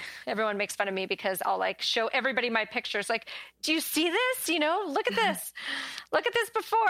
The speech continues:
Speaker 1: look at this after." And, you know, to the people that are, you know, like, the picu and, uh, the pediatric I C U that I'm dropping them off at, or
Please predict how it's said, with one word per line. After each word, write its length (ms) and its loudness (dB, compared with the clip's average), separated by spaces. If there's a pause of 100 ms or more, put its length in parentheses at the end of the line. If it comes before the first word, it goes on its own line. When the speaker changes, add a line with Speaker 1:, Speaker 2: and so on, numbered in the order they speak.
Speaker 1:
look 140 0
at 60 -4
this 160 0
after." 400 2
And, 320 0 (240)
you 100 2
know, 360 2 (100)
to 120 0
the 80 0
people 280 0
that 140 0
are, 140 0
you 200 0
know, 100 2
like, 160 -2
the 80 -6
picu 760 0
and, 300 0
uh, 140 0
the 100 -8
pediatric 400 0
I 120 2
C 240 -2
U 100 2
that 100 0
I'm 100 -2
dropping 360 0
them 100 2
off 260 2
at, 380 2
or 240 -2